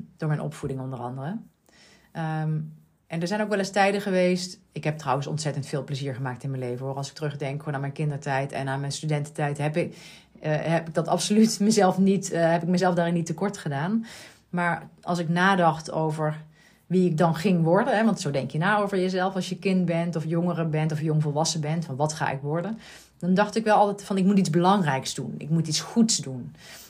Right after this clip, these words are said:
Maar daarmee kon ik ook wel voelen van: "Het mag niet te leuk zijn voor mezelf." Eh,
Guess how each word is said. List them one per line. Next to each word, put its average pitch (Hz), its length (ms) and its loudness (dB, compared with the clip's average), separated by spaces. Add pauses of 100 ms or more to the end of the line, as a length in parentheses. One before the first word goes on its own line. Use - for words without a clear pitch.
Maar 175 180 0
daarmee 180 500 4
kon 214 200 2
ik 190 120 -2
ook 262 180 0
wel 233 180 0
voelen 226 240 4
van: 202 120 2
"Het 185 100 2
mag 180 160 0
niet 226 120 4
te 220 140 2
leuk 226 260 4
zijn 135 220 0
voor 131 160 -4
mezelf." 123 560 -6 (520)
Eh, 151 220 0